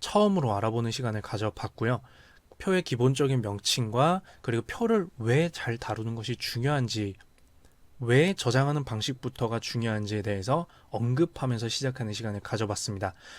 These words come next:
이후로는 이제 다양한 기능들이나 그 기능들이 왜 존재하고 어떤 방식으로 우리한테 도움을 주는지 앞에 잠깐 맛본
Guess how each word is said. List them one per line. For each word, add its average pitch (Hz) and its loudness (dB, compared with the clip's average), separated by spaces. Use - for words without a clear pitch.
이후로는 156 4
이제 117 0
다양한 113 0
기능들이나 120 0
그 127 -6
기능들이 131 2
왜 110 2
존재하고 113 -4
어떤 196 2
방식으로 151 2
우리한테 113 2
도움을 127 4
주는지 98 -4
앞에 131 -2
잠깐 151 -2
맛본 160 0